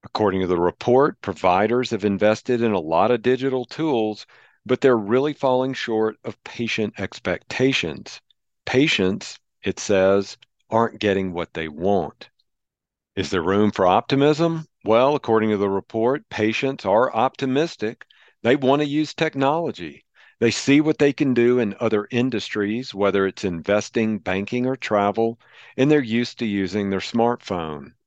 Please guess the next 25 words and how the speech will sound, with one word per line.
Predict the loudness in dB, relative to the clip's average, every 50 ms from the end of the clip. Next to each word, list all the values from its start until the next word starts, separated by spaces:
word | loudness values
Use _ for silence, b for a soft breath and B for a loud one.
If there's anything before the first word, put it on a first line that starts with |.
| _ _ _ _ _ _ _ _ _ B B B B B B B -2
These | 2 2 2 2 -2 -4 -6
respondents | -6 -6 -6 -2 0 2 4 4 4 2 2 0 0 -2
provided | -4 -2 -2 0 2 2 2 2 2 0 0
insights | 0 0 0 0 0 0 0 2 2 0 -2 -4 -4
on | -4 -4 -2 0
what | 0 0 0 2
they | 2 2 2
want. | 2 0 0 -2 -2 -2 -4 -6 -10 _ _ _ _ _ _ _ _ _ _ _ _ _ b b b b _
Online | -6 -4 -2 -2 0 0 0 2 2 2 0 -2
bookings | -4 -4 -4 -4 -4 -4 -4 -4 -4 -6 -6 -6 -6
and | -6 -4 -4
check-ins | -2 0 0 0 0 2 2 2 2 2 0 -4 -8
before | -8 -10 -8 -4 -2 0 0
appointments. | 0 0 _ -4 -4 -2 -2 -2 -2 -2 -2 -4 -4 -8 -14 -16 -20 _ _ _ _ -4
Technology | -4 -2 0 2 2 4 4 2 2 0 -4 -6
could | -4 -4 -6 -4
help | -2 -2 -2 -2 -2 -4
to | -6 -8
better | -4 _ 0 2 2 2 0 0
automate | 0 0 2 2 0 0 -2 -4 -4 -6
the | -10
scheduling | -14 -4 0 2 2 2 2 0 0 0 0 0 -2 -2
of | -2
my | 0 0 0 0
appointments | 0 -4 -6 -6 -4 -4 -4 -4 -4 -2 -2 -2 -4 -8 -12 -20